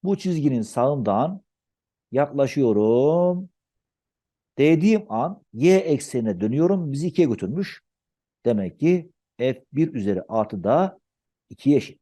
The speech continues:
Yani A yerine bir yazabilirim. Bakıyorum bu şekilde bizi sağdan ikiye götüren başka değerler yok. O yüzden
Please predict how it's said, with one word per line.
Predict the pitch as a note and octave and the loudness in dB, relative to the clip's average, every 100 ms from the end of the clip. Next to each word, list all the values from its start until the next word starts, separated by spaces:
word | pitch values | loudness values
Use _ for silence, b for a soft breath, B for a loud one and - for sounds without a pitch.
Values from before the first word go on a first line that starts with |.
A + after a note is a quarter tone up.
| - | 2
Yani | E3+ D3+ | 4 4
A | - E3 F#3 | 2 4 4
yerine | A#2 G2 F#2+ D3 G#3 B3 _ _ _ _ _ _ _ _ _ _ _ _ _ | 4 0 -2 0 -2 -4 _ _ _ _ _ _ _ _ _ _ _ _ _
bir | F3+ | -2
yazabilirim. | F#3 C#3+ C3 C#3 D3 E2 - _ | 2 2 2 -2 -4 -6 -18 _
Bakıyorum | F#3 G#3 B3+ E3+ G3+ - | -4 0 2 2 0 -8
bu | G3 | -6
şekilde | A3+ G3+ - G#2 B2 A3 - - | -2 0 0 -2 2 0 -2 -8
bizi | D3+ G3+ G#3+ | -4 -2 0
sağdan | D#3 D#3 C#3+ F#3+ F#3 | 2 2 4 0 0
ikiye | - - F#3 | -8 2 4
götüren | C3 G#2 G#2+ C3 G3 | 4 0 -2 -4 0
başka | C#3 C#3+ G#3 C#3+ | 0 2 0 2
değerler | A2+ G#2 G2 C#3 G3+ - _ - | 2 2 4 2 2 -4 _ -4
yok. | C3+ - | -2 0
O | F#3+ | 2
yüzden | F3+ G#2 A2 F#3+ A3 | 2 2 0 -2 -4